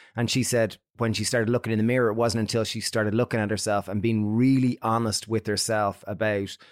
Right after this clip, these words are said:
not being a victim and about all these various things that then she started changing and kind of, you know, I guess integrity and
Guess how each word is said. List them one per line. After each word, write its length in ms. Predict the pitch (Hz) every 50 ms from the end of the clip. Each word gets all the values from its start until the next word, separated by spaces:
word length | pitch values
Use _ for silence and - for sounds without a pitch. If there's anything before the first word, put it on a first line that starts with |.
| _ _ -
not 220 | 117 117 110 - -
being 200 | 127 127 131 123
a 40 |
victim 640 | 104 107 123 117 - _ - 127 123 120 120 117 117
and 140 | - 110 110
about 400 | 107 95 113 110 107 107 107 104 - - - - - - - -
all 160 | - 147 147
these 160 | 139 139 120
various 320 | - 127 123 120 117 107 -
things 260 | - 120 117 104 -
that 180 | - 107 - -
then 180 | 113 113 117 104
she 120 | - 127
started 300 | 110 - 113 107 101 95
changing 440 | - - 104 104 104 104 92 98 101 98
and 120 | 95 92
kind 160 | - 95 95 95
of, 200 | 92 - - - _ _ _
you 140 | - 110 107
know, 180 | 98 92 92 - -
I 60 | 98
guess 200 | 92 98 98 -
integrity 640 | - 98 90 - 98 98 95 98 95 - - 101 98
and 200 | 92 90 90 92